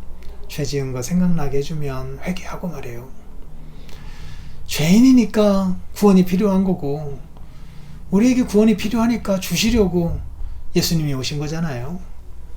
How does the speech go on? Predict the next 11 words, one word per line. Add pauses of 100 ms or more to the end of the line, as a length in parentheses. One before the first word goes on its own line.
(680)
이렇게
살아가시면
좋겠고, (1160)
또
한편으로
정말
하나님으로부터
칭찬
듣는
모습으로
그